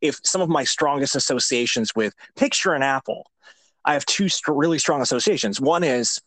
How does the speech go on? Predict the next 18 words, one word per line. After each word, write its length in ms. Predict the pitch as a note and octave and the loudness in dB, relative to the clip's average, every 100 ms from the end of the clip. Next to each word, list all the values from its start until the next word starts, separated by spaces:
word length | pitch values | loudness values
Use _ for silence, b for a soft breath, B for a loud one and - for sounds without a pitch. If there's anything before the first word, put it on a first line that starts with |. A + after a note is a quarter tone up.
| B B B - | B B B -2
you 100 | D#3+ | 0
know, 120 | B2+ | 2
those 220 | C#3+ C3 | 2 2
old 260 | C#3+ C#3+ C3+ | 2 0 0
preschool 520 | - F3 F3 D3+ B2+ | 0 0 0 0 0
things 280 | - A2 A2 | 0 0 0
that 80 | B2 | 0
would 100 | B2 | 0
say, 220 | D3 C3 B - | 0 -2 B -8
"Here's 440 | - B2+ A#2+ C3 | -2 0 2 2
an 120 | F#3+ | 2
apple, 520 | A3 D4 D#4 D3+ F2 _ _ - | 2 0 0 -2 -2 _ _ -10
here's 480 | - D3 B2+ C#3+ G3 | -2 0 2 2 2
an 100 | G#3 | 2
orange." 580 | D4 D#4 A#2+ E2+ - - B - | 2 2 -2 -4 -8 -10 B -2
And 120 | D3+ | 0
so, 180 | - E3 | 2 2
like, 220 | D3+ C#3 | 2 0